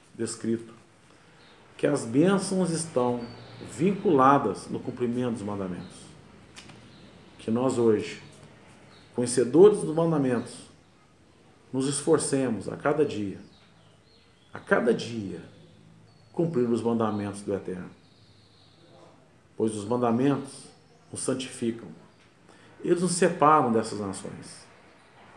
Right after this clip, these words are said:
Somos privilegiados. E agradecemos ao Eterno, dia após dia,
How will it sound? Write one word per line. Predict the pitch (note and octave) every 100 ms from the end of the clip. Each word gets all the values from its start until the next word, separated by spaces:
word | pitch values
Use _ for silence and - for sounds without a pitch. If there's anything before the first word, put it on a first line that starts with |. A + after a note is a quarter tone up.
| - - - -
Somos | - C#3+ C#3
privilegiados. | - D#3 E3+ D3 C#3 A2 F#2 - - - _ _ - - - - - - - _ _ _ -
E |
agradecemos | A2 A2+ A2+ A2 C#3+ E3
ao | E3
Eterno, | D#3+ A2+ G2+ F#2 - - A2+
dia | A2+ D#3 C4
após | - F#3+ C3
dia, | G#2+ F#2